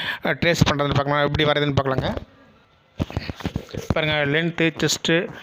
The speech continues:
எல்லாமே, எல்லாம் இந்த, இந்த எல்லாமே கொடுத்துருக்காங்க. அ, பேக் நெக் ட்ராப், ஷோல்டர் ட்ராப் எல்லாமே கொடுத்துருக்காங்க. அ, இந்த ஸ்டைல் எப்படி பார்க்க, எப்படி டாட் பண்ணுறதுன்னு பார்க்கலாங்க.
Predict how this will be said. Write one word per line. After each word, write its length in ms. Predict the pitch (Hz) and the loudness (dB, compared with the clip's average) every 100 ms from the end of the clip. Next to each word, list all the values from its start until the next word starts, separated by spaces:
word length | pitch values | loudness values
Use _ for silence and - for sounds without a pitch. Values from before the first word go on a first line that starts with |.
| - - - - | -16 -16 -20 -4
எல்லாமே, 400 | 160 156 160 156 | 0 2 4 4
எல்லாம் 220 | 156 160 | 4 2
இந்த, 200 | 165 156 | 2 2
இந்த 440 | 156 151 156 165 320 | 2 4 4 2 0
எல்லாமே 220 | 165 156 | 0 0
கொடுத்துருக்காங்க. 560 | 160 151 151 147 143 240 - - - - _ - _ _ - | 0 0 0 2 0 -2 -6 -18 -18 -20 _ -20 _ _ -4
அ, 360 | 156 151 151 - - | 0 2 0 -2 -2
பேக் 160 | 151 156 | 0 0
நெக் 140 | 147 | 0
ட்ராப், 140 | 143 147 | 0 0
ஷோல்டர் 300 | - 156 151 | 2 2 2
ட்ராப் 240 | 165 156 160 | 0 2 2
எல்லாமே 240 | 151 151 | 2 2
கொடுத்துருக்காங்க. 560 | 147 139 139 131 139 220 - - - - - _ 180 | 2 2 2 0 0 -2 -8 -20 -20 -20 -20 _ 0
அ, 140 | 160 | 2
இந்த 160 | 160 156 | 4 2
ஸ்டைல் 140 | 180 175 | 4 4
எப்படி 220 | 156 156 | 4 2
பார்க்க, 340 | 147 143 151 | 4 4 4
எப்படி 480 | 160 151 160 151 147 | 2 4 4 4 4
டாட் 240 | 143 151 143 143 | 2 2 2 0
பண்ணுறதுன்னு 240 | 143 135 | 2 2
பார்க்கலாங்க. 440 | 139 131 127 185 | 2 0 0 0